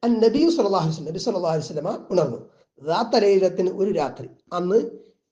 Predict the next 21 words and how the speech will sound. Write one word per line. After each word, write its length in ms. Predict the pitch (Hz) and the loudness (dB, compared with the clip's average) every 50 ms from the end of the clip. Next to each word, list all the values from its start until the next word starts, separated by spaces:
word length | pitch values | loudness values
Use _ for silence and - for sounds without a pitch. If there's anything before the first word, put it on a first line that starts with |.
| _ _ - | _ _ -4
ഉമ്മു 200 | 202 214 247 277 | -2 0 2 2
സലമ 320 | 269 247 220 214 208 202 | 4 4 4 4 4 2
റളിയല്ലാഹു 460 | 196 190 190 185 175 175 175 165 170 | 2 2 0 0 0 0 -2 0 -2
അൻഹായുടെ 760 | 175 165 156 127 147 165 165 170 165 160 151 151 - - - - - - | -2 -2 -4 -6 -4 -4 -4 -4 -4 -4 -4 -4 -6 -8 -14 -16 -8 -4
ടേണായിരുന്നു, 640 | 165 165 170 170 165 151 147 147 180 - - - - _ _ _ _ _ | 0 0 2 2 2 0 0 -2 -4 -6 -8 -10 -18 _ _ _ _ _
അവരുടെ 340 | - 165 175 214 220 214 190 | -4 -2 2 2 4 4 4
വീട്ടിലായിരുന്നു 500 | 170 160 156 - - 147 147 139 135 151 | 2 0 0 -2 -2 -2 -2 -2 -2 -2
നബി 500 | 139 131 127 143 156 - - - - _ - | -4 -4 -4 -6 -8 -10 -14 -18 -20 _ -14
എന്ന് 340 | 156 131 143 170 - - - | -10 -8 -6 -6 -8 -8 -10
ഷറഹിൽ 400 | - - 170 151 139 143 - 131 | -8 -4 -2 -2 0 -2 -4 -6
കാണാം. 220 | 127 - - - _ _ _ _ _ _ _ _ _ _ - | -10 -16 -18 -20 _ _ _ _ _ _ _ _ _ _ -8
ഫഖാല, 320 | 254 254 - - 175 147 | -6 -2 0 0 0 0
അങ്ങനെ 1120 | - - 123 - _ _ _ _ _ _ _ _ _ - 254 285 262 254 277 277 277 - - | -2 -6 -12 -16 _ _ _ _ _ _ _ _ _ -4 0 0 2 2 0 -2 -4 -4 0
ഉറക്കത്തിൽ 440 | 233 247 285 - - 302 - 294 294 | 2 2 4 4 2 2 2 2 2
നിന്ന് 140 | 285 277 269 | 4 6 6
ഉണർന്നിട്ട് 480 | 247 240 233 233 233 233 240 220 214 | 6 6 6 4 4 6 6 6 6
നബി 120 | 208 196 214 | 6 2 -2
സല്ലല്ലാഹു 320 | 214 262 202 196 202 180 | -2 -2 0 2 2 2
അലൈഹി 100 | 180 165 | 0 -2
വസല്ലം 200 | 160 180 175 170 | -4 -4 -4 -4
പറഞ്ഞു 440 | 165 143 135 135 147 127 104 - - | -4 -4 -6 -6 -8 -10 -10 -12 -18